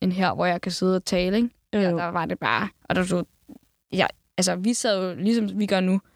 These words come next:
Speaker 1: over for hinanden, men bag hende og bag mig, der var der bare halvtreds mænd, der bare stod klar, og altså, jeg skulle ikke fuck med hende, det skulle jeg ikke.
Speaker 2: Hvad handlede det om?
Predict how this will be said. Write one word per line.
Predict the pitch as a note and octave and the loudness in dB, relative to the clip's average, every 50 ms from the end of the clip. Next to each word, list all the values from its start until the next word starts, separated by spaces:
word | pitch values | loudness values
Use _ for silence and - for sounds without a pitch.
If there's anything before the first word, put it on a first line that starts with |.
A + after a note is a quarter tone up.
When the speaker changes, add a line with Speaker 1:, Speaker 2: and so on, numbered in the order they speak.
| _ _ _ | _ _ _
Speaker 1:
over | - G3+ G3 F#3+ | 0 0 0 2
for | - G3 | 0 0
hinanden, | F#3 F#3 F3+ - F#3 F#3+ - _ - - _ _ - | 0 0 0 0 -2 -2 -4 _ -14 -20 _ _ 2
men | G3 F#3+ F#3 F3 - - - | 2 2 2 0 -2 -2 0
bag | A3 B3 A3+ G#3 | 0 2 2 0
hende | G#3 F#3+ F#3 F3+ G3 G#3 | 0 -2 -2 -4 -6 -6
og | - - - | -6 -2 2
bag | - F#3+ F3+ E3+ | 2 2 2 2
mig, | - E2+ D#3 F#3 F#3+ F3+ - _ - | 2 2 2 2 0 -2 -4 _ -6
der | - | -2
var | G#3 G#3+ F3 | 0 0 0
der | - - | 0 0
bare | - C3 C3+ C3+ A#2+ - - _ _ _ _ | 0 2 2 2 0 0 -4 _ _ _ _
halvtreds | - - F3+ - - G3+ G3 F#3+ | -6 -4 -4 -2 -2 -2 0 2
mænd, | G#3 G3+ G3+ D#3+ - | 2 0 0 0 -4
der | F3+ F3 | -2 0
bare | D#3+ C#3 - | 0 0 0
stod | - - G3+ F3 | 0 -2 -4 -4
klar, | - - G#3 G3 D#3+ - - | -2 0 2 2 2 2 0
og | - E3+ F#3+ F#3+ F#3 F3+ - - - - - - - - - _ _ - | 0 0 2 2 0 0 -4 -6 -10 -10 -10 -14 -18 -20 -20 _ _ -2
altså, | C3 C3+ | 0 0
jeg | F2 F2+ F#2+ A2+ | 0 0 -2 -2
skulle | - - - C#3 G#3+ | -4 -4 -2 0 0
ikke | B3+ A3+ - | 0 0 -2
fuck | - F#3+ G3 G3 | -2 -2 -2 0
med | G3 G3 A3+ | 0 0 2
hende, | G#3+ G#3 G#3 G#3 G3+ | 2 0 0 0 -2
det | G#3 | -4
skulle | - - - A3+ G3+ | -4 -2 0 0 2
jeg | G3 G3 F#3+ | 2 0 0
ikke. | G3 G3 F#3+ - - | -2 -2 -4 -2 -2
Speaker 2:
Hvad | G#3+ G3 G#3+ | 0 0 2
handlede | F#3 F#3 G#3 F#3+ G3+ G#3+ C#4 D4+ | 2 2 2 2 2 2 2 2
det | E4+ D#4+ | 2 0
om? | D#4 C#4 | 0 -2